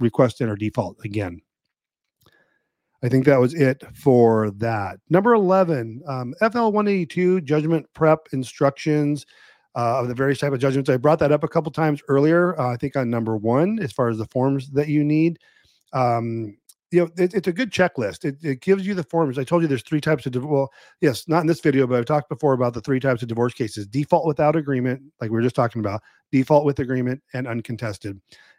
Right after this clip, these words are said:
And there's the three different checklists on this F L dash one eighty-two. Um, just Google it and, uh, just put, you know, F L one eighty-two California divorce judgment checklist. Use that as a guide for, it's, it's just the judgment documents. It's nothing else. So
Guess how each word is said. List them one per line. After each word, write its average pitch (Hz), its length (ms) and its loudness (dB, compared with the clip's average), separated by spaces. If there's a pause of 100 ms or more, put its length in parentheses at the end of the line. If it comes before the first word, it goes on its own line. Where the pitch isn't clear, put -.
And 127 560 2
there's 123 340 2
the 120 160 -4
three 147 380 2
different 139 560 0 (300)
checklists 151 540 0
on 120 80 0
this 113 220 -4
F 139 160 -2
L 135 180 6
dash 120 400 -2
one 123 220 0
eighty-two. 123 600 0 (600)
Um, 123 200 -2
just 123 140 -4
Google 151 280 2
it 120 140 -4 (240)
and, 131 400 -4
uh, 123 240 2
just 120 200 -8
put, 131 300 -2
you 131 60 -2
know, 127 100 -2
F 120 140 -4
L 135 100 2
one 131 100 0
eighty-two 127 460 -2 (380)
California 123 400 2
divorce 123 220 0
judgment 120 340 -2
checklist. 107 400 -2 (440)
Use 180 180 0
that 196 140 4
as 180 140 0
a 156 40 -4
guide 131 440 0
for, 131 220 -2
it's, 131 180 -8
it's 160 140 -8
just 185 160 0
the 185 80 2
judgment 156 360 0
documents. 135 480 -2
It's 117 140 -8
nothing 135 300 0
else. 127 260 0
So 113 220 0